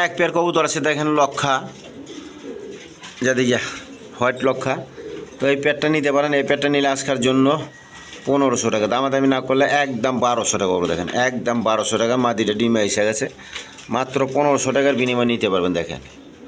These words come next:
যার পছন্দ অতি শীঘ্র যোগাযোগ করে নিয়ে নেবেন। দর্শক বিন্দু, এখানে এক পেয়ার শর্ট পেস কবুতর আছে, দেখেন এটা কোয়ালিটি সম্পন্ন কবুতর। আপনার শেপগুলো দেখেন, একদম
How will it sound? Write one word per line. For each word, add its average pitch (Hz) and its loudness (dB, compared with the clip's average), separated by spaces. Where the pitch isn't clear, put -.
যার 127 0
পছন্দ 139 2
অতি 139 2
শীঘ্র 123 2
যোগাযোগ 120 4
করে 110 2
নিয়ে 110 2
নেবেন। 87 0
দর্শক 139 2
বিন্দু, 185 4
এখানে 180 0
এক 165 -2
পেয়ার 170 2
শর্ট 165 0
পেস 170 2
কবুতর 165 2
আছে, 147 0
দেখেন 135 2
এটা 139 0
কোয়ালিটি 143 2
সম্পন্ন 135 2
কবুতর। 135 2
আপনার 123 0
শেপগুলো 117 2
দেখেন, 104 -2
একদম 120 -4